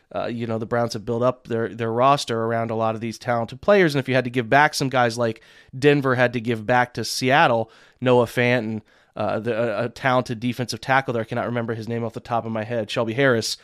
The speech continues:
I believe, it, it starts to add to the pick stuff too. So,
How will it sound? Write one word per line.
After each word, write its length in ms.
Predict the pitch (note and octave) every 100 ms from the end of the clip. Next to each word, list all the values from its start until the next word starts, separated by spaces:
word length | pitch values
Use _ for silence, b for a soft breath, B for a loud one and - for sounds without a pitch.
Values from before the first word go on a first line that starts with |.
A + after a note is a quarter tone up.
| b b b
I 80 |
believe, 440 | A2+ A#2 A#2 A#2 - b b b b
it, 260 | - C3+ C3
it 160 | D3 C#3
starts 280 | - D3 C#3
to 140 | C#3
add 280 | B2+ C3+ C3+
to 100 | C#3
the 100 | A#2
pick 420 | - D3 C3 - -
stuff 420 | - - C3 A#2 -
too. 280 | - B2+
So, 460 | A2 - C3 B2 A#2